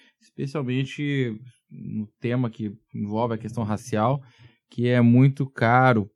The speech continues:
pra mim há, há um bom tempo. Eu, eu tenho me dedicado a refletir o Brasil sob esse olhar da questão racial.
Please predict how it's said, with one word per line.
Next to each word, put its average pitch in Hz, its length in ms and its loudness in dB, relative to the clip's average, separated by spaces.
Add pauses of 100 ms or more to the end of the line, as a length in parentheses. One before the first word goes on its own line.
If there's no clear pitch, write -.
pra 104 180 -2
mim 110 380 4
há, 98 180 -4
há 101 400 -6
um 101 100 -2
bom 107 160 0
tempo. 117 440 -2
Eu, 107 160 -8 (420)
eu 107 160 -8
tenho 120 220 2
me 120 60 4
dedicado 123 680 0
a 113 120 -8
refletir 131 920 -2 (560)
o 135 100 -10
Brasil 117 600 -4
sob 127 500 -10 (320)
esse - 340 -14
olhar 123 380 -6
da 117 160 -8
questão 110 380 -10
racial. 104 600 -12